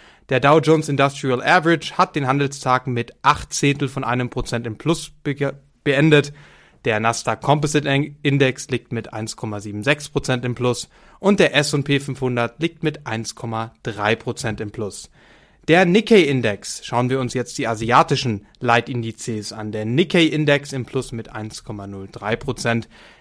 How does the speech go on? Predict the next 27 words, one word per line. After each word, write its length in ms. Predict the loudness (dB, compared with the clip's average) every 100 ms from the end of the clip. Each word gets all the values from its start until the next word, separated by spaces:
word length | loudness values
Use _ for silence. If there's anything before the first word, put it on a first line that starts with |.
| _
der 160 | 0 0
Hang 240 | 0 0
Seng-Index 880 | 2 2 2 0 0 0 -2 -6 -8
im 160 | 0 0
Plus 300 | 2 0 0
mit 180 | -6 -6
circa 400 | -4 -4 -4 -8
fünf 340 | -6 -8 -8
Zehntel 360 | -4 0 0 -2
von 160 | -6
einem 280 | -6 -4 -4
Prozent 440 | -6 -6 -4 -4 -8 _ _ _ 0
und 220 | 2 4
der 120 | 2
Shanghai 380 | 4 0 2 -2
Composite 640 | 0 0 2 0 -4 -4
En-, 200 | -4 -4
Index 520 | -6 -4 -4 -4 -8
im 160 | -8 -2
Minus 360 | 0 0 0
mit 200 | -4 -6
circa 460 | -6 -10 -6 -6 -6 _
zwei 380 | -10 -8 -4 -6
Zehntel 360 | -6 -6 -6 -6
von 140 | -8
einem 260 | -8 -8 -8
Prozent. 460 | -10 -6 -6 -6